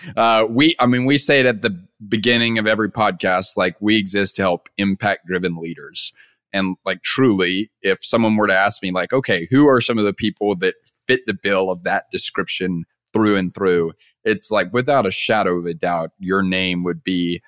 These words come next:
one of the first ones that I mention. And then I think the evidence of that, and the reason why I can so easily say that, is because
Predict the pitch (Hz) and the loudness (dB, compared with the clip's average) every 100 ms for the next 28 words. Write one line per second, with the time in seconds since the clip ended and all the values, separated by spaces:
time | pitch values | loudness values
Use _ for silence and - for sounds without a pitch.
0 | _ - 113 92 85 - 104 92 98 90 | _ -4 -2 -2 -4 -2 -2 -2 -4 -4
1 | 87 92 87 87 90 85 85 82 85 - | -4 -6 -4 -4 -4 -4 -6 -8 -10 -6
2 | 101 95 101 95 92 - _ _ _ _ | -2 0 0 0 -4 -8 _ _ _ _
3 | _ - 98 - 113 - 131 - 123 131 | _ -4 -2 0 -2 -2 -8 0 2 2
4 | 113 90 85 - 80 85 80 80 92 90 | 0 -2 -6 -8 -6 -4 -4 -4 -2 0
5 | 95 104 101 90 87 - 90 - 98 85 | 0 0 0 -2 -2 -4 -4 0 0 0
6 | 95 90 82 78 - 117 113 90 85 82 | -4 -6 -8 -8 -4 0 0 0 -2 -4
7 | - - _ _ _ _ _ 101 95 85 | -8 -16 _ _ _ _ _ -2 -2 -2
8 | 98 85 104 90 87 85 85 - | -6 -2 0 0 -2 -4 -8 -10